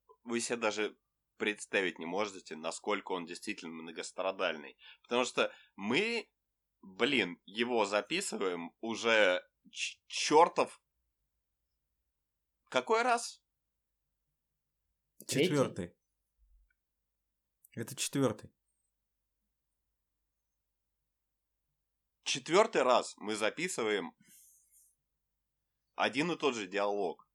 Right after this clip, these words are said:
Speaker 1: Это так утомляет.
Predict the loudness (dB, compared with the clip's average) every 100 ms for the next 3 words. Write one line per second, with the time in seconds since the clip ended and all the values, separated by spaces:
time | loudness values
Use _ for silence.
0 | _ -8 -4 2 4 6 6 4 2 -2
1 | -6 _ _ _ _ _ -2 0 -2 -2
2 | -2 -2 -2 -6